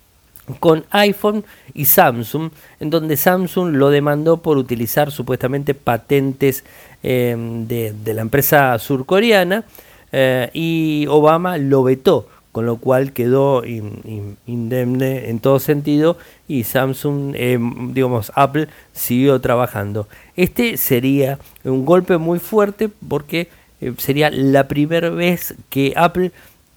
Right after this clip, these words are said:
tiene que dejar de vender un producto nativo, porque Apple es norteamericano y tendría que estar de, dejar de vender estos dispositivos, eh, por un tema de patentes, ¿no? Así que,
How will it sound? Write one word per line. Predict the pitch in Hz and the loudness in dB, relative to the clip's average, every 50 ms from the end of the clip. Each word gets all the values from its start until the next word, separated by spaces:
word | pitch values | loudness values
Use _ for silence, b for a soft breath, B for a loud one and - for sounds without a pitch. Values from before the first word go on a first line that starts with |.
| _ _ | _ _
tiene | - 262 285 262 196 143 | 0 2 2 2 2 2
que | 127 117 | 2 2
dejar | 110 110 - - 156 151 | 2 0 2 0 0 2
de | 139 127 | 2 0
vender | 120 123 127 139 156 156 - - | 0 -2 -2 -2 -2 -2 -2 -2
un | 185 202 202 190 | -2 -2 -2 -2
producto | - 165 160 160 165 165 160 160 - - 160 170 165 165 B B B B | 0 0 2 2 2 0 0 -4 -4 -2 -2 -2 -2 -4 B B B B
nativo, | 143 143 147 156 156 - 302 269 196 151 147 151 147 | 0 0 0 0 4 4 4 4 4 2 0 0 0
porque | 143 - 147 101 - - - 107 101 95 98 98 - - - | -2 -4 -6 -8 -8 -8 -6 -6 -6 -6 -8 -12 -14 -14 -6
Apple | - 127 117 - 127 120 117 | -4 -4 -2 0 -2 0 -2
es | 110 - | -2 -2
norteamericano | 123 117 120 - 135 135 135 147 156 175 196 208 254 233 196 170 175 190 208 B B B B B B B B | -4 -4 -2 0 0 0 2 2 2 2 0 2 2 2 2 2 0 -4 -4 B B B B B B B B
y | - 131 127 | -2 -2 -2
tendría | 123 - 139 135 139 147 160 165 160 | 0 0 0 0 2 0 0 0 0
que | 143 139 | 0 -2
estar | 123 - - 151 151 147 | -6 -2 0 0 0 2
de, | 143 131 131 131 127 127 123 120 113 120 - - | 0 0 0 -2 -2 -4 -6 -8 -10 -12 -12 -12
dejar | 120 123 117 - - 143 143 143 | -10 -8 -6 -2 0 0 0 0
de | 135 120 120 127 b b b b b b b - | -2 -4 -6 -6 b b b b b b b -12
vender | 131 131 135 131 135 139 151 160 160 - - | -2 0 0 2 2 2 2 2 0 0 -2
estos | - 165 - - - 165 156 131 120 - - - 127 | -2 -2 -2 -2 -2 0 0 0 -2 -6 -14 -12 -4
dispositivos, | 135 139 131 - - 147 143 143 - 143 147 165 170 165 165 170 175 185 - - b b b b b - | -4 -4 -4 -2 -4 -4 -2 -2 -2 -4 -2 -2 0 2 2 2 2 0 -2 -6 b b b b b 0
eh, | 139 139 | 0 0
por | 135 - 139 135 | 2 2 2 4
un | 135 131 131 127 | 4 2 0 0
tema | - 147 147 143 143 147 151 147 143 123 | 2 2 4 4 4 2 2 2 0 -2
de | 120 131 123 120 127 139 143 | -4 -6 -6 -4 -2 -2 0
patentes, | 139 147 139 135 - 113 113 113 113 104 - - 107 110 - - | 2 2 0 0 -2 -6 -6 -6 -10 -10 -8 -10 -10 -10 -8 -8
¿no? | 123 175 202 220 196 | -6 -6 -4 -4 -6
Así | 143 - - 175 | -8 -8 -10 -8
que, | 185 208 208 196 | 0 0 0 0